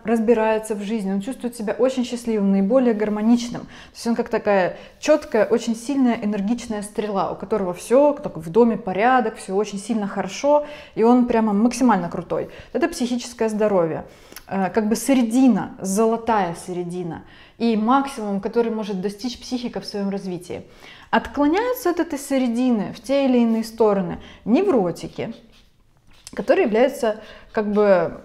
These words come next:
м, чуть более зажатыми, ограниченными, им не хватает чего-то для того, чтобы прийти к этой середине. Чуть дальше, чем невротики, от этой золотой середины,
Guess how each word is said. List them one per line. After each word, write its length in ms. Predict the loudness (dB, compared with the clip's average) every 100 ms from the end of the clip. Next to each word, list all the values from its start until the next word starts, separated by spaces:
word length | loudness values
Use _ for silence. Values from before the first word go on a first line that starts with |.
| -6
м, 460 | -4 -2 0 0
чуть 180 | 0 0
более 640 | 2 4 4 4 0 0 -2
зажатыми, 720 | -4 -2 0 0 -2 -2 -2
ограниченными, 760 | -2 0 2 2 2 0 2 2
им 280 | 2 4
не 80 | 4
хватает 460 | 0 0 0 0 -2
чего-то 640 | -4 0 2 2 2 -2 -8 -8
для 100 | -2
того, 200 | 0 0 0
чтобы 380 | 0 4 2 0 -6
прийти 540 | -2 -2 0 -2 0 -2
к 100 | 0
этой 200 | -2 -2
середине. 600 | -4 -4 -2 -4 -6 -8 -14 -20 -20 -8
Чуть 380 | 4 6 6 6
дальше, 500 | 6 6 2 0 -2
чем 240 | 4 6
невротики, 540 | 6 6 4 2 -4
от 120 | -2 0
этой 160 | 0
золотой 380 | 0 0 4 2
середины, 580 | 2 0 0 0 -2